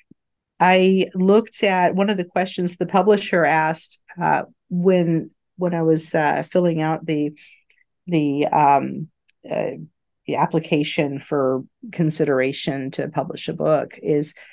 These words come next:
like, you know, "What are the other books in this genre and why is yours different?" And I,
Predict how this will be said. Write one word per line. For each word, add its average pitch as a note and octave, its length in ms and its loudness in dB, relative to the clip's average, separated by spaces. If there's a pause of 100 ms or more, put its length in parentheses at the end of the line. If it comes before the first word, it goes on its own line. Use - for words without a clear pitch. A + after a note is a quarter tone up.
(340)
like, D3+ 420 -4
you F3+ 320 -2
know, D#3+ 140 0
"What F3+ 400 4
are E3+ 160 2
the D#3+ 140 0
other D#3 160 0
books D3+ 440 -6
in D#3+ 300 -2
this D3 260 -4 (100)
genre D3 680 -2 (180)
and D#3 240 0
why D#3+ 300 4
is D3+ 100 -2
yours D3 200 -4
different?" C3+ 640 -8 (360)
And D#3 240 -2
I, D3 220 -2